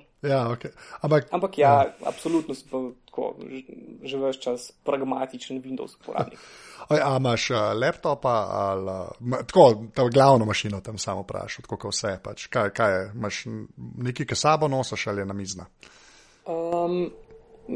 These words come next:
Speaker 2: zadnjih par let sem bolj statičen, kar je mehen povezan tudi z družinskim življenjem in imam, eh, manjš potrebe po, po večno mobilni mašini.
Speaker 1: Mhm.
Speaker 2: Ampak že ves cajt sem imel tako, no, da sem imel, eh, zmogljivo kišto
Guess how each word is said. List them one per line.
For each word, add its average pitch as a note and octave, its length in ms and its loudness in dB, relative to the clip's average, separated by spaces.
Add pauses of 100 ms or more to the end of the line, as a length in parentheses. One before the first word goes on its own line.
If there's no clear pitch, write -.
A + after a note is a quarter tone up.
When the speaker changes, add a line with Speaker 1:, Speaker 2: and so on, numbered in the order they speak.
(140)
Speaker 2:
zadnjih G#3 720 4 (640)
par F#3 200 6
let G3+ 200 4
sem E3+ 180 -4
bolj E3+ 220 4
statičen, C3 560 2
kar C3 180 0
je C3+ 60 0
mehen C#3+ 300 -2
povezan C#3 440 0
tudi C#3 180 -6
z C3+ 40 -8
družinskim C#3+ 500 -2
življenjem C3+ 460 4
in C#3+ 140 -2
imam, C#3+ 320 0
eh, C3+ 260 0 (300)
manjš C#3+ 420 2
potrebe C3+ 480 4
po, B2 320 8 (960)
po C#3+ 180 2
večno C3+ 360 2
mobilni C3+ 420 2
mašini. C#3 400 0
Speaker 1:
Mhm. C3 220 6 (560)
Speaker 2:
Ampak D#3+ 400 6
že D3 160 2
ves G3+ 240 4
cajt F#3 340 2
sem E3 220 -4
imel D#3+ 260 4
tako, D#3 300 6
no, C3 120 4
da B2 120 -4
sem - 180 -4
imel, D3+ 340 4
eh, C3+ 420 4
zmogljivo C#3 540 0
kišto G#3 440 2